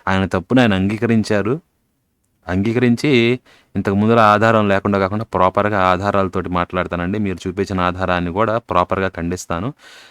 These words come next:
నాకు ఇంకో అవకాశం కావాలి, నాకు అంతకుముందు జరిగిన మిస్టేక్ ఏంటో నాది అర్థమైందన్నారు. So,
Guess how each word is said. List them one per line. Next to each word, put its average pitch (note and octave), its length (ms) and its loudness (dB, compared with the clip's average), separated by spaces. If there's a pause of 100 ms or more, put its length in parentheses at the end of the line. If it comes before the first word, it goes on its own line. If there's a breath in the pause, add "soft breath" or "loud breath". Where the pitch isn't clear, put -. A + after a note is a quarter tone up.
(140 loud breath)
నాకు A2 160 0
ఇంకో A2 220 0
అవకాశం G#2+ 520 2
కావాలి, G2 340 0
నాకు A2+ 200 -4
అంతకుముందు G2 380 -2
జరిగిన G2+ 280 0
మిస్టేక్ F#2+ 420 -2
ఏంటో F#2 220 -2
నాది F#2+ 200 0
అర్థమైందన్నారు. F2 800 -4 (720 loud breath)
So, B2 280 4